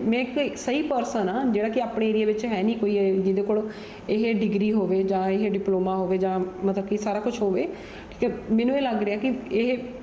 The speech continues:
I am a best person ਕਿ ਜਿਹਨੇ ਆਸਟ੍ਰੇਲੀਆ ਜਾਂ ਕਿਸੇ ਹੋਰ ਕੰਟਰੀ 'ਚ ਜਾਣਾ ਤਾਂ ਕਿ ਮੈਨੂੰ ਕੰਟੈਕਟ ਕਰ ਸਕਦਾ।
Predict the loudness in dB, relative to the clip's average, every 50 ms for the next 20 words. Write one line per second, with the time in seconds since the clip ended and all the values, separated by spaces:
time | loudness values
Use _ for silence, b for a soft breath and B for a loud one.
0 | -6 -4 0 0 2 2 2 2 0 0 -4 -4 -2 -2 -2 -2 0 0 0 0
1 | 0 2 2 2 2 2 2 0 -2 -4 -6 -6 0 2 2 2 4 2 2 0
2 | 0 0 0 2 2 4 4 2 2 0 0 -2 -2 -2 0 0 0 0 0 0
3 | -2 0 0 -2 -2 -2 0 0 0 0 0 -2 -2 -4 B B B B B B
4 | B -2 -2 0 2 2 2 2 0 -2 -6 -12 -12 -14 -14 -14 -14 -12 -4 0
5 | 0 2 4 4 2 2 2 0 0 -2 -2 -4 -6 -4 -4 -4 -4 -4 -6 -6
6 | -6 -6